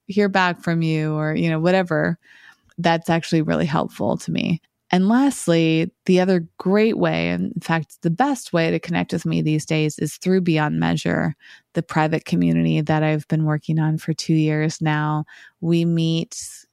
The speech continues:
generally once a week as a group, and anybody is welcome. It has been free. I will be eventually charging a small membership rate or due for it. So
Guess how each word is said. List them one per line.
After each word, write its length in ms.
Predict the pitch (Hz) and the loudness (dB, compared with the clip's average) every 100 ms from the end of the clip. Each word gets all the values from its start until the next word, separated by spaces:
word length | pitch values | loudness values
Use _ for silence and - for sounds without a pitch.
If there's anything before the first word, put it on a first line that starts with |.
| _ - | _ -2
generally 480 | 185 190 202 202 | 0 2 2 2
once 400 | 190 165 165 190 | 2 2 2 2
a 80 | 190 | 2
week 420 | 180 220 285 - - _ _ - - - - - - | 4 4 0 -8 -18 _ _ -20 -20 -20 -20 -18 -6
as 180 | 165 160 | -4 -2
a 60 | 160 | -2
group, 540 | 180 185 214 226 - | 0 2 2 0 -2
and 320 | 175 165 - _ _ _ _ - | -2 -2 -4 _ _ _ _ -2
anybody 460 | 185 196 196 190 185 | 2 2 2 2 2
is 140 | 175 | 2
welcome. 720 | 170 175 175 185 180 185 185 - _ _ _ 165 | 0 0 0 0 2 0 -2 -8 _ _ _ -4
It 100 | 160 | -2
has 180 | 160 151 | -2 -2
been 260 | 165 175 | 0 2
free. 640 | 180 - 175 175 175 175 175 _ - - | 0 0 2 4 2 0 -2 _ -16 -6
I 120 | 165 | -4
will 220 | 160 160 185 - | -2 -4 -6 -10
be 180 | - 170 | -2 0
eventually 680 | 156 165 160 - 170 160 160 | 0 0 -2 -2 0 2 0
charging 420 | - 165 160 160 | 0 -2 0 0
a 60 | 160 | -2
small 360 | - 160 156 | -2 -2 0
membership 720 | 160 156 156 170 - 160 - - _ - | -2 -2 0 -2 0 -2 -2 -10 _ -10
rate 480 | 160 160 156 - 165 | -2 0 0 -2 -4
or 120 | 156 | -4
due 340 | 147 156 156 | -2 0 0
for 340 | 156 156 151 151 | -2 -2 -2 -2
it. 220 | 151 - | -4 -6
So 360 | - 160 156 | -4 -2 -2